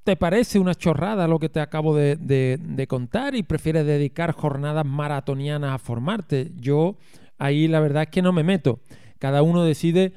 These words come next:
cómo quiere complicar las cosas a la hora de formarse y en su vida. Para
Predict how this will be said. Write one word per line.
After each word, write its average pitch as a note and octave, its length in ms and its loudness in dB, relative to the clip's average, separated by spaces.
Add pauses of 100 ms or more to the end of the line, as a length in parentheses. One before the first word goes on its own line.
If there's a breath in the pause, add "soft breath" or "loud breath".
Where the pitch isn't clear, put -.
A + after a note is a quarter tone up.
(200 soft breath)
cómo E3+ 260 2
quiere G3 340 2 (200 soft breath)
complicar D3+ 600 2
las E3 160 -4
cosas E3 480 -2 (260 soft breath)
a C#3+ 80 -6
la C#3 140 0
hora D#3+ 380 2
de D#3 120 -2
formarse D3+ 540 -2
y G3+ 60 2
en F3 100 2
su D3 120 0
vida. B3 320 0 (100)
Para C#3 340 -4